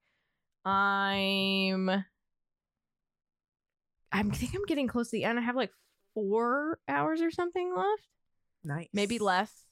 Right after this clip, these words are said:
Speaker 1: Maybe three and some, some change. But yeah, really like it.
Speaker 2: Sweet.
Speaker 1: Mm-hmm.
Speaker 2: Um, I am, I think I might have said this last episode. I'm reading a book called Written in the Stars. Uh, it's due back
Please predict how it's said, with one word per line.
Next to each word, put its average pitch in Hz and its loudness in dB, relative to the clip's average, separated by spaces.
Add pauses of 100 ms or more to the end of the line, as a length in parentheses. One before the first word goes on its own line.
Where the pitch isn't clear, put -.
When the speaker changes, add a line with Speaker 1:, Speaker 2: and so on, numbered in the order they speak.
(480)
Speaker 1:
Maybe 208 0
three 180 0
and 202 0
some, 208 0
some 214 -2
change. 208 0 (540)
But 202 -2
yeah, 165 2 (100)
really 180 0
like 156 -2
it. - -14 (440)
Speaker 2:
Sweet. - -4
Speaker 1:
Mm-hmm. 214 -4
Speaker 2:
Um, 160 -2 (300)
I 196 0
am, 170 0
I 220 0
think 320 -4
I 427 2
might 277 2
have 277 0
said 262 -2
this - -2
last 262 -2
episode. 269 -2
I'm 208 0
reading 233 0
a 339 -2
book 226 0
called 214 0
Written 160 -2
in 180 -2
the 214 -2
Stars. 123 -2 (720)
Uh, 202 2
it's 233 0
due 247 0
back 226 2